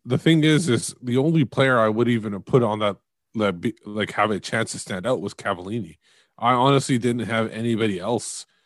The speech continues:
everybody else looked like a, a workman-like type player that was just, I thought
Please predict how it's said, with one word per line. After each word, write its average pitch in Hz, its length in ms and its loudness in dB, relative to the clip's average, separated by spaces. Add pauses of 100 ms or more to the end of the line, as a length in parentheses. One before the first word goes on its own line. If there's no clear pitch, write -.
(360)
everybody 143 360 6
else 131 260 4
looked 139 160 0
like 123 320 2
a, 101 500 -4
a 110 100 -10
workman-like 107 920 0 (200)
type 117 280 -2
player 107 420 -4
that 95 240 -6 (340)
was 110 180 0
just, 120 260 -2
I 120 100 2
thought 147 220 4